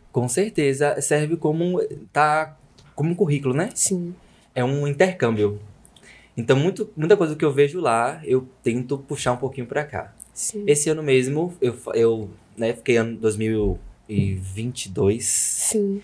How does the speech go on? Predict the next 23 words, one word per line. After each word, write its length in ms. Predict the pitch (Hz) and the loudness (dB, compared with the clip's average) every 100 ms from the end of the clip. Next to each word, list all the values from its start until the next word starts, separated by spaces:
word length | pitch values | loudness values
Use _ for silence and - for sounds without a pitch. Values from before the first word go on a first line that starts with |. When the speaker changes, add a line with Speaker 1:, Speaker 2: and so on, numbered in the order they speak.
| - - _ 160 | -12 -20 _ -4
Speaker 1:
Na 80 | |
verdade, 220 | 156 151 151 | 2 4 4
o 40 | |
último 180 | 165 185 | 0 -2
ano 80 | 160 | -2
que 60 | |
eu 20 | 139 | -4
dancei 180 | 139 | -2
quadrilha 220 | 135 120 135 | 0 2 0
foi 80 | 123 | -2
dois 120 | 120 | -2
mil 100 | 131 | -2
e 20 | |
dezenove. 520 | 131 143 107 92 95 98 - _ _ | 0 2 2 -2 -4 -10 -16 _ _
Speaker 2:
Nossa, 320 | - 277 320 - 311 | 4 4 4 -4 0
é 80 | 330 | 0
porque 140 | 339 349 | 2 0
Speaker 1:
É, 40 | |
Speaker 2:
veio 160 | 320 311 | 0 0
a 40 | |
pandemia. 960 | 311 302 320 294 320 330 302 277 269 254 | 0 -4 -2 0 2 2 2 0 2 2
Speaker 1:
pandemia, 200 | 240 107 - | 0 -4 -2
foi. 360 | 98 92 87 | -2 -2 -6